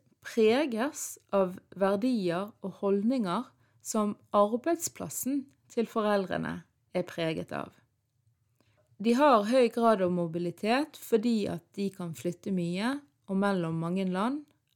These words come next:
eller ha kortere opphold i flere land, eller veksle mellom å bo i sitt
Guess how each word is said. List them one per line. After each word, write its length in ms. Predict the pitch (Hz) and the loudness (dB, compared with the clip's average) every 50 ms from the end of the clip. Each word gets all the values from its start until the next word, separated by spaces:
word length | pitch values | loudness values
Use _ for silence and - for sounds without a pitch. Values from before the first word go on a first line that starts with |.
| _ 262 | _ -2
eller 480 | 262 247 220 185 170 165 160 160 170 180 - | 0 2 2 2 2 0 0 -2 -4 -6 -8
ha 100 | 185 180 175 | -10 -10 -6
kortere 540 | - - 190 185 - - - 240 214 180 - | -2 -2 -4 -4 -4 -8 -6 -4 -4 -2 -4
opphold 480 | - 170 - - - - 202 240 285 320 - _ _ _ _ _ _ _ _ _ _ | -4 -8 -10 -10 -4 -2 -2 0 -2 -2 -6 _ _ _ _ _ _ _ _ _ _
i 80 | 269 269 | -6 -4
flere 400 | - 269 254 240 220 202 190 185 | 0 0 2 2 2 0 0 -2
land, 320 | 185 185 190 202 214 220 220 _ _ _ _ _ _ | -2 -2 -2 -4 -6 -8 -10 _ _ _ _ _ _
eller 320 | 262 254 233 208 185 175 | -2 0 2 2 0 0
veksle 640 | 175 185 175 - - - - - - 208 180 185 190 - _ _ _ 185 | 0 -4 -4 -6 -8 -8 -8 -6 -4 -6 -6 -6 -8 -14 _ _ _ -4
mellom 400 | 170 175 175 175 175 175 175 - - | -4 -4 -4 -4 -4 -6 -6 -8 -4
å 100 | - 202 196 | -4 -4 -4
bo 220 | 190 214 220 196 175 | 0 0 0 0 0
i 80 | 165 170 | -2 -4
sitt 240 | - - 180 - | -6 -8 -10 -10